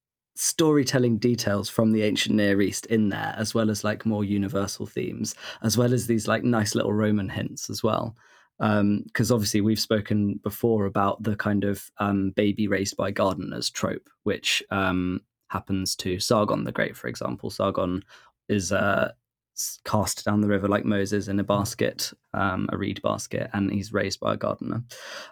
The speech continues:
Uh, so we have that little storytelling trope there. Um, and then obviously being saved by a wild animal is very familiar to a Roman audience from the Romulus and Remus myth. Um, and it's just so brilliant to see the,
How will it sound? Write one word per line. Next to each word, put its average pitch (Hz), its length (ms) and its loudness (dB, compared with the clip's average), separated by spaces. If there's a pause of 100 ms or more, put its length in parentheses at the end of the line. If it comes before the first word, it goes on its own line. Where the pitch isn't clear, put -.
(100)
Uh, 110 240 4
so 107 300 2
we 117 140 2
have 113 200 4
that 120 260 2
little 104 220 0
storytelling 104 580 -2
trope - 360 -4
there. 120 320 4 (240)
Um, 110 480 4
and 117 220 4
then 117 260 6
obviously 120 460 2
being 110 320 4
saved 107 800 2
by 104 320 2
a - 100 -2
wild 101 380 2
animal 113 480 4
is 107 220 -2
very 104 160 0
familiar 104 460 0
to - 180 -2
a 98 40 0
Roman 120 320 4
audience 95 560 -2
from 104 200 0
the 104 80 2
Romulus 110 420 2
and 117 80 2
Remus 147 340 4
myth. - 300 -6 (640)
Um, 113 580 4
and 117 460 4
it's 110 140 -2
just - 180 4
so 139 100 6
brilliant 113 380 4
to 113 80 -2
see 113 400 2
the, 110 140 0